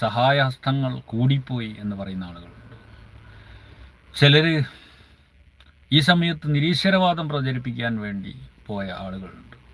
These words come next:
ദൈവം എവിടെയെന്ന് ചോദിച്ച ആളുകളുണ്ട്. അതുപോലെ തന്നെ അവരെ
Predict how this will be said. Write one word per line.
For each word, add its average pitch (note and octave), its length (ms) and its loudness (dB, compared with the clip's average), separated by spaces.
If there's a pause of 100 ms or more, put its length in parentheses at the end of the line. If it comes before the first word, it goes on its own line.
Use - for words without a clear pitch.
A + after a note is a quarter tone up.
(1400)
ദൈവം E3 320 6
എവിടെയെന്ന് F3+ 440 2
ചോദിച്ച A#2 280 -2
ആളുകളുണ്ട്. - 460 -20 (1600)
അതുപോലെ D3 400 4 (100)
തന്നെ D3 260 0 (920)
അവരെ D3 180 4